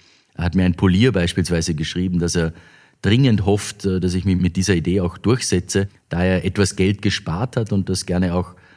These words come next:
äh, anlegen würde, um sich, äh, später auch etwas anschaffen zu können. Die Abschaffung hätte auch den Vorteil, dass Alternativen zu bisherigen Anlageformen, wie etwa dem Sparbuch, geschaffen werden, das aufgrund der Zinsentwicklung einfach nicht mehr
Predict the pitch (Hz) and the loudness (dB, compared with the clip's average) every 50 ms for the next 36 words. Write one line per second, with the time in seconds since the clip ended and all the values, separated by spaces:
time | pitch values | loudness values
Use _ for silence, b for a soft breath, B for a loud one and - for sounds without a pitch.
0 | b b b - 87 87 - - 92 110 113 101 90 85 90 87 80 87 87 90 | b b b -6 -4 -4 -2 0 0 2 2 2 2 2 2 2 2 2 0 0
1 | 95 90 87 87 - 92 80 - - - 85 82 80 - - - 87 90 92 - | 0 0 0 0 0 -2 -4 -6 -6 -6 -4 -4 -4 -4 -4 -2 -2 -2 0 0
2 | 98 87 85 80 87 78 - 85 73 71 78 80 - 80 78 - - 78 - - | -2 -2 0 -2 -4 -2 -2 -4 -4 -2 -4 -2 -2 -4 -6 -6 -8 -8 -8 -8
3 | 71 - - 71 65 65 - - b b b - 80 90 82 110 - - - 110 | -10 -8 -8 -8 -8 -8 -8 -10 b b b -6 -4 0 0 0 0 2 0 2
4 | 101 113 107 95 104 101 - 104 101 98 - 107 92 - - 92 104 104 - 110 | 4 4 2 4 2 2 2 0 0 2 0 0 -2 0 0 -2 -2 0 2 0
5 | 101 87 101 95 - - - - b b b b b b b - - 101 101 95 | 2 2 2 0 0 -2 -6 -8 b b b b b b b -4 0 0 2 4
6 | - 104 101 98 95 101 - 107 131 160 156 - 110 95 87 76 - B B B | 4 4 4 4 2 0 -2 -2 -2 -2 0 2 2 4 2 2 -2 B B B
7 | B B B B - - 104 - 117 139 139 - - 110 98 90 90 82 87 80 | B B B B -2 -2 -2 2 2 0 0 2 2 2 2 2 2 0 0 -2
8 | - 82 85 87 85 85 82 82 85 82 - - 78 80 82 85 82 82 80 80 | 0 0 0 0 2 0 0 -2 -2 -4 -4 -4 -4 -2 0 0 2 2 0 0
9 | 85 82 - 87 82 85 82 82 - - - 80 87 113 110 104 92 80 - - | 0 -2 -2 -2 -2 0 -2 -2 -4 -4 -4 -2 -2 0 2 0 0 0 -4 -12
10 | B B B B B B B B B - - - 85 87 90 - - 107 98 95 | B B B B B B B B B -4 -2 0 -2 -2 -2 0 0 0 2 2
11 | 98 104 110 113 110 107 104 98 85 - - - 92 85 - 95 85 - - 90 | 0 0 2 2 2 2 0 -2 -4 -8 -10 -6 -6 -2 -2 -2 -4 -2 -2 -2
12 | 90 87 95 85 - - 92 95 95 95 82 - 90 85 - 85 87 85 82 90 | 0 0 0 -2 0 0 0 0 2 0 0 0 -4 -4 -2 -2 -2 -2 0 -2
13 | 82 78 90 90 - - 95 87 87 85 | -2 -2 -2 -4 -2 -2 0 0 0 0